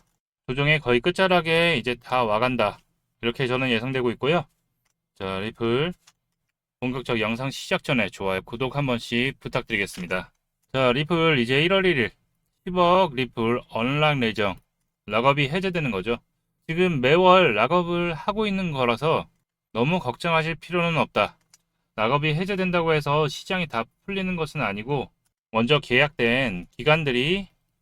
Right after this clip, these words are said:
물량을 구매하기 때문에 개인이 사고 싶어도 살 수가 없습니다. 그리고 시장에 단기 차익 매물로 내놓을 수 없는 조건도 걸려있기 때문에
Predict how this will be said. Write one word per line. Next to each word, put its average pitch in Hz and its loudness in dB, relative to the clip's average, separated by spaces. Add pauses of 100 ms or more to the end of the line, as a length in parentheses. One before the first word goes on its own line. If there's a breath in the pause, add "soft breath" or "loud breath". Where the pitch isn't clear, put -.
(120)
물량을 127 2
구매하기 123 0
때문에 117 -4 (340)
개인이 131 -2
사고 180 -6
싶어도 156 -6
살 180 -4
수가 165 -6
없습니다. 104 -4 (420)
그리고 139 0
시장에 165 -2
단기 135 -6
차익 185 -6
매물로 147 -4
내놓을 123 -4
수 143 -6
없는 127 -2
조건도 135 -4
걸려있기 127 -2
때문에 120 -4